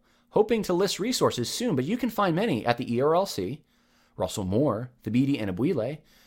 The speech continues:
the Gospel Coalition, Jamar Tisby, and Letitia Morrison, and more." Yeah, the who's who of bad theology and bad history <laughs> right there.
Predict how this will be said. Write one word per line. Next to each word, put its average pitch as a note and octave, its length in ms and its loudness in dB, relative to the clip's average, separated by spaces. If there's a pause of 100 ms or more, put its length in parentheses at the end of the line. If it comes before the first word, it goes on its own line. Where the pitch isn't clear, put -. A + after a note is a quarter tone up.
(120)
the C3 80 -4
Gospel G3+ 300 8
Coalition, C3 720 0
Jamar A3+ 320 2
Tisby, C3 640 -2
and B2+ 160 -2
Letitia E3 460 -4
Morrison, C3 460 -4 (140)
and D3 120 -8
more." G#3 260 -10 (1400)
Yeah, F#2 120 -10
the F2+ 100 -6
who's F#3+ 240 0
who B2+ 280 2
of G2+ 480 -2
bad D3+ 300 0
theology C#3 580 2
and F#2+ 160 -2
bad C#3 300 -2
history G#2+ 500 -6
<laughs> - 40 -2
right D#3 180 4
there. A#2 320 0